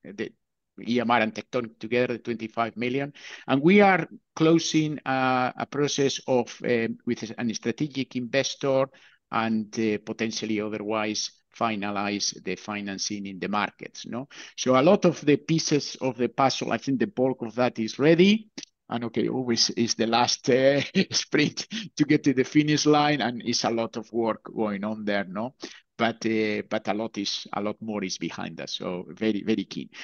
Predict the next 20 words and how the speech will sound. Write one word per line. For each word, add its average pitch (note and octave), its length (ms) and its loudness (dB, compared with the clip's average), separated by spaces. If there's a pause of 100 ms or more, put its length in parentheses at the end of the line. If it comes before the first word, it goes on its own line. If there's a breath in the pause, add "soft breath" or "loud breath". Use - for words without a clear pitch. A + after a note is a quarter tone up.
(220 loud breath)
And D3+ 140 4
in D#3 100 2
parallel, G#3+ 460 6
doing E3 340 2
some D#3+ 360 -2
work, D3+ 420 2 (100)
uh, - 40 -4
as B2+ 360 0
I C#3 120 4
said, B2+ 360 0 (160)
o-, - 100 -6 (380)
I C3 120 2
put C3 240 0
in B2 100 6
a A#2+ 80 4
big B2 260 2
box B2+ 380 0
of A2+ 220 -6
preparing A#2 560 0
for A2+ 300 -6